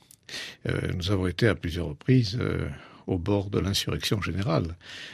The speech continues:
Le territoire était, euh, aux trois quarts, euh, tenu, euh, par des indépendantistes armés, euh, ayant des, mis des barrages partout, à la grande stu-, stupéfaction des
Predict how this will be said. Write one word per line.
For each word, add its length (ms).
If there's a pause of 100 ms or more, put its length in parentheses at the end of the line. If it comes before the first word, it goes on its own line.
(160)
Le 100
territoire 500
était, 300 (140)
euh, 260
aux 180
trois 240
quarts, 540 (260)
euh, 200 (120)
tenu, 420 (480)
euh, 140
par 340
des 220
indépendantistes 880
armés, 580 (460)
euh, 60 (240)
ayant 240
des, 280 (140)
mis 160
des 80
barrages 560 (100)
partout, 440 (380)
à 80
la 100
grande 240
stu-, 580
stupéfaction 800 (440)
des 200